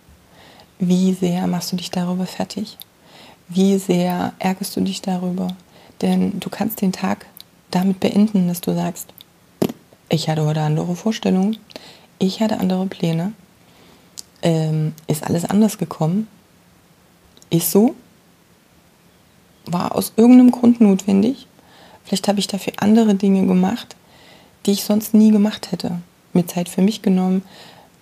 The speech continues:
nachmittags einfach mal ein Buch gelesen, weil ich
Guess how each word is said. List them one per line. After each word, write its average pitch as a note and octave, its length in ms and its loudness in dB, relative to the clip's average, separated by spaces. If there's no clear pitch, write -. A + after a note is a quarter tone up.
nachmittags F3+ 520 -2
einfach F3+ 300 -6
mal F3+ 160 0
ein F3 120 0
Buch G3+ 220 -4
gelesen, F3+ 600 2
weil F3 300 -4
ich F3 200 -6